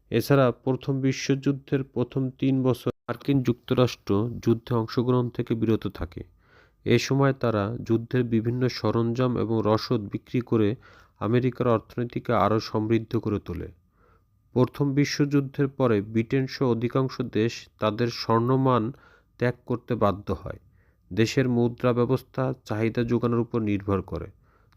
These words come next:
তখন থেকে ফিয়াট কারেন্সি বা প্রকৃত মূল্যহীন কারেন্সি ছড়িয়ে পড়ে। এ সময় ব্রিটেনের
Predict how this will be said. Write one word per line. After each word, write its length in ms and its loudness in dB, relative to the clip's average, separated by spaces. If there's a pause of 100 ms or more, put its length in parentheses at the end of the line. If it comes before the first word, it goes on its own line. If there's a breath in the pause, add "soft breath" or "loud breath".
তখন 340 2
থেকে 300 -4
ফিয়াট 440 0
কারেন্সি 480 -2
বা 160 -2
প্রকৃত 500 -4
মূল্যহীন 600 0
কারেন্সি 560 0 (200)
ছড়িয়ে 320 2
পড়ে। 260 -8 (720 soft breath)
এ 100 4
সময় 320 2
ব্রিটেনের 520 0